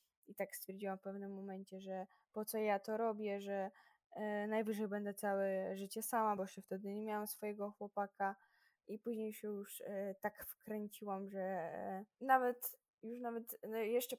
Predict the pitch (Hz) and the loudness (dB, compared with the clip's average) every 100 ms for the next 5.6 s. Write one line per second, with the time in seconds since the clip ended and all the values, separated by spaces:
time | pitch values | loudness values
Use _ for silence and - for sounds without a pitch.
0 | - 226 220 226 214 214 208 202 208 202 | -2 -2 2 2 0 0 -2 -2 -4 -4
1 | 214 226 240 233 226 220 226 208 208 226 | 0 6 6 8 4 2 -2 -2 -2 -2
2 | - - 220 208 190 - 175 - 185 170 | -2 2 4 4 0 -4 -6 -6 -6 -6
3 | 202 - - 190 185 175 185 208 208 _ | -6 -12 -8 -8 -6 -6 -6 -6 -6 _
4 | - - 214 220 - 233 226 - - - | -20 2 6 6 4 0 0 -2 -2 0
5 | 196 202 202 208 - | 0 0 -2 -4 -6